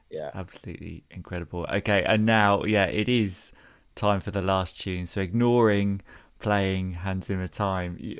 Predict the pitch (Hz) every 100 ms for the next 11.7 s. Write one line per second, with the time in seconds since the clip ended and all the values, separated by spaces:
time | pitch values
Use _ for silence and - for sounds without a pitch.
0 | 104 95 95 98 - 87 - 87 - 104
1 | 95 - 107 101 101 - 92 90 - 131
2 | 92 90 87 87 85 - _ - - -
3 | - 107 - 113 92 - 139 117 95 -
4 | 117 110 113 110 90 - - 160 190 -
5 | 202 - 175 185 196 - 80 80 - -
6 | 127 120 123 113 98 95 131 123 131 101
7 | 92 - - - - 139 139 127 139 120
8 | 143 135 - - 147 123 131 - 127 120
9 | 123 120 143 202 - 226 156 262 294 190
10 | 170 170 170 147 151 151 127 117 110 107
11 | - 139 160 - - 151 147